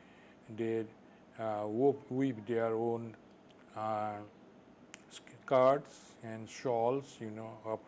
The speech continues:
different color composition with different, uh, designs and patterns. Now, here, uh, the color composition and designs and patterns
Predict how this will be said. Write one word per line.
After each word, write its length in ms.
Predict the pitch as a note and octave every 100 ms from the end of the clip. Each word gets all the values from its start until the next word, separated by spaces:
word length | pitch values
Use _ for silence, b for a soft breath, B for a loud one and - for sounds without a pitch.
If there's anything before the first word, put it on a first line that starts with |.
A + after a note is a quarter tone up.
| G2+
different 400 | A2 A2+ B2+ A2+ -
color 380 | A#2+ A2+ A#2+ A#2+
composition 760 | - A2+ - A#2 A#2+ A#2+ B2+ B2+ B2 B B B -
with 180 | A2 G2
different, 460 | A#2 - A#2 A#2 -
uh, 240 | A2+ A2 G#2+ - B B -
designs 640 | G#2+ G#2+ B2 B2 C3 B2+ - A2+
and 200 | A2+ G#2 -
patterns. 340 | A2+ - F2+ - - B B B
Now, 100 | E3
here, 560 | C#3+ C#3+ F3+ F#3+ G3 G3+ - - - -
uh, 400 | D3 D3 C#3+ C#3 C3+ - - - - - - - -
the 100 | C3
color 300 | C#3 C#3+ D3
composition 800 | D#3+ F3+ E3 F3+ E3+ D#3+ E3+ E3
and 180 | C#3+ B2+
designs 480 | A2+ A2+ C#3+ E3 D#3+
and 200 | D#3 C#3+
patterns 480 | C3+ C3 D3 D3